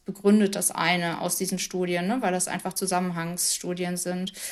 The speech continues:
Und in der Krankheitsangst, Ambulanz war es auch sehr geteilt, ob Patientinnen die schon angebunden waren,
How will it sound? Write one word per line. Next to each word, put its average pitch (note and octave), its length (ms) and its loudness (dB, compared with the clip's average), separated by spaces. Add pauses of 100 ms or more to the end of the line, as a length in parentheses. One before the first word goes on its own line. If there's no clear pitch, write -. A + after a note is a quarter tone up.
(180)
Und F#3+ 120 -2
in F#3+ 100 2
der F#3+ 120 4
Krankheitsangst, G#3 1120 0
Ambulanz F#3+ 800 2
war G3 160 6
es G3 140 2
auch A#3 140 4
sehr G#3 220 2
geteilt, F#3+ 680 2 (360)
ob G#3 380 2
Patientinnen G#3+ 1080 0 (360)
die G3+ 100 4
schon F#3+ 220 2
angebunden G#3 800 4
waren, F#3 480 2